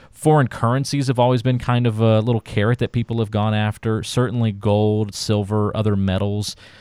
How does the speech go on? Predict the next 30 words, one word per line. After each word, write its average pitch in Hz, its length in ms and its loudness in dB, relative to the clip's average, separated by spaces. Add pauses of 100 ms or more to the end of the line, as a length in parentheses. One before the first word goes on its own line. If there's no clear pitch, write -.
(120)
have 104 160 2
drawn 98 280 4
a 101 40 2
lot 98 200 2
of 95 40 -4
attention 101 440 -4
and 101 120 0
headlines 98 560 0
in 101 60 0
the 104 80 2
news. 95 540 0
And 92 100 -2 (280)
gosh, 120 220 4
you 107 60 4
think 117 220 -2
back 107 220 0
to 113 100 -2
the 98 180 0
release 98 420 -2
of, 95 240 -2 (360)
you - 60 -4
know, 90 140 2
Twitter 113 500 4
and 101 120 2
Facebook 110 600 0
and 87 120 -2
Snapchat, 117 720 -2
some 117 120 -2
of 107 60 0
these 101 260 -2